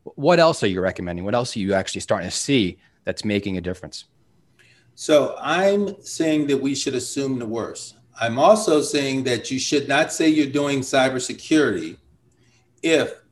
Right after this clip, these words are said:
Speaker 2: you are not able to understand the vulnerabilities, see the threats, and to measure or understand the consequences.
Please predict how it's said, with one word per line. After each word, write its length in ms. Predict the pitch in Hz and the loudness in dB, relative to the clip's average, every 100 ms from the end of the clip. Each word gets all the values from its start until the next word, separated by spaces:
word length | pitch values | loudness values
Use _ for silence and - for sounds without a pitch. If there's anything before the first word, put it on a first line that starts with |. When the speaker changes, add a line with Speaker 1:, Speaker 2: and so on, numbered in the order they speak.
| _ | _
Speaker 2:
you 240 | 143 143 | 0 0
are 60 | 123 | 0
not 440 | 117 131 151 156 | -2 0 -2 -2
able 420 | 131 139 131 123 123 | 0 0 0 -4 -6
to 240 | - 127 | -6 -2
understand 800 | 127 131 127 - 131 120 117 113 - | -2 -2 -6 -6 -4 -4 -6 -8 -10
the 100 | 117 | -10
vulnerabilities, 1000 | 104 110 104 123 131 147 160 170 - - _ _ _ | -4 -2 -2 -2 0 0 -2 -4 -10 -18 _ _ _
see 400 | - - 165 160 | -12 -4 -2 -2
the 160 | 147 135 | -2 -4
threats, 680 | 139 135 120 117 - - - _ _ _ _ _ | 0 0 0 -2 -10 -16 -18 _ _ _ _ _
and 680 | 151 160 151 135 127 127 - - _ _ - | -2 2 2 2 -2 -6 -16 -20 _ _ -14
to 640 | - 143 127 120 113 107 - - | -2 0 0 -4 -8 -12 -16 -8
measure 760 | 110 120 143 151 151 151 131 | -4 0 2 2 2 2 0
or 720 | 123 127 127 120 113 113 110 _ 135 | 0 0 2 0 0 -4 -8 _ -4
understand 920 | 143 143 127 - 139 127 120 117 117 _ | -2 -2 -6 -4 -4 -2 -4 -6 -12 _
the 80 | 110 | -16
consequences. 1040 | - - 143 92 104 - 87 - 78 - | -14 -6 -4 -4 -10 -12 -12 -12 -18 -20